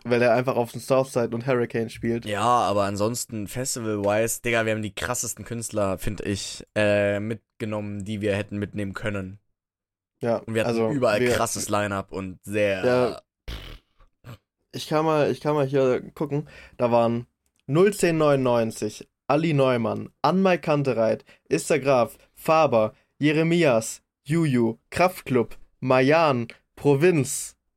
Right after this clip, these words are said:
Speaker 2: Das sind halt mittlerweile nur
Speaker 1: O G
Speaker 2: Triple-,
Speaker 1: Kimo und Zimmer neunzig, das sind so krasse
Speaker 2: das sind halt mittlerweile
Speaker 1: Künstler.
Speaker 2: nur Triple A-Künstler.
Speaker 1: Alter, und das alles auf einem Festival und auf einem verdammt günstigen Festival, von denen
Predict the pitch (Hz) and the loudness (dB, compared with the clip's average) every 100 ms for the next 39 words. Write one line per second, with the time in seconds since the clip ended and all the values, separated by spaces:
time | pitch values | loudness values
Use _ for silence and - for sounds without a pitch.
0 | _ _ - 107 147 156 139 127 135 131 | _ _ -12 -6 -4 0 0 -2 2 4
1 | 135 147 147 160 160 180 180 180 156 202 | 4 4 4 4 6 8 8 8 6 6
2 | 208 196 190 143 170 147 - 180 175 170 | 6 6 6 4 2 0 0 4 4 4
3 | 180 143 139 151 156 151 135 147 208 208 | 2 2 0 0 2 0 0 2 2 4
4 | 196 185 175 135 135 - 131 131 143 135 | 2 4 6 4 4 4 6 4 4 4
5 | 175 208 147 135 107 147 139 - - 117 | 4 2 -2 0 2 2 0 -6 -10 -8
6 | 101 107 101 101 104 _ _ _ _ _ | -8 -4 -2 -4 -8 _ _ _ _ _
7 | _ _ _ _ _ - 190 175 139 160 | _ _ _ _ _ 2 4 6 4 4
8 | 147 - 208 190 143 - 160 202 208 190 | 2 4 4 4 2 2 4 6 4 4
9 | 202 202 - 123 135 185 - - 139 139 | 0 0 -2 2 2 2 -4 -2 -2 2
10 | 135 143 139 - 127 165 160 165 190 190 | 0 2 -2 0 0 0 0 0 0 0
11 | 131 123 - 127 - 120 143 143 135 127 | -4 -4 -2 -4 -2 0 0 0 0 2
12 | 135 135 | 2 2